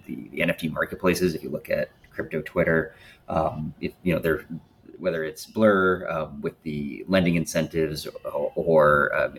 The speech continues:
and, you know, any, or even OpenSea, I mean, they, they really, you know, there's a, I think there's a good point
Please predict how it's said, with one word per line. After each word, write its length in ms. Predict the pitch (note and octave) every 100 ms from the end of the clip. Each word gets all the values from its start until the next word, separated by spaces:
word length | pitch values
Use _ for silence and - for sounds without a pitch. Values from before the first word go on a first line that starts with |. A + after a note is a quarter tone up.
| -
and, 160 | - - _ -
you 80 |
know, 120 | - -
any, 220 | E2 D#2+ D2+ -
or 160 | - -
even 160 | D2+ -
OpenSea, 440 | E2 F2 - E2
I 40 |
mean, 100 | D#2+
they, 140 | D#2+ E2 -
they 80 | G2+
really, 260 | A2 A#2 G2+
you 180 | F2
know, 140 | D#2+ -
there's 160 | F#2 F#2
a, 80 | F2 _ _ - - _ _
I 20 | -
think 160 | A#2
there's 140 | G#2+ D#2+
a 20 |
good 180 | F2 -
point 300 | E2+ D#2+